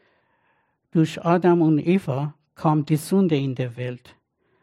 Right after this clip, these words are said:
Doch durch Jesus kam die Erlösung. Es ist das größte Geschenk, das uns je gemacht wurde.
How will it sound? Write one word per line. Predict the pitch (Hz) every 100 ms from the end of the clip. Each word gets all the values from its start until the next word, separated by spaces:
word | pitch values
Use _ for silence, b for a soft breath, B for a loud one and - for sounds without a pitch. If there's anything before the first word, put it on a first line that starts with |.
| _
Doch | - 147 -
durch | 156 139 143
Jesus | 156 196 - 147 143 - -
kam | - 143 143
die | 143 143
Erlösung. | 156 143 139 151 147 131 113 - _ _ _ _ _ _ _ _ _ _
Es | - 160
ist | 175 180 -
das | 147 - -
größte | 165 160 208 233 - 165
Geschenk, | 151 147 139 131 123
das | 139 123
uns | - 160 175 165
je | 143 143 160
gemacht | 160 139 131 127 - -
wurde. | 113 113 123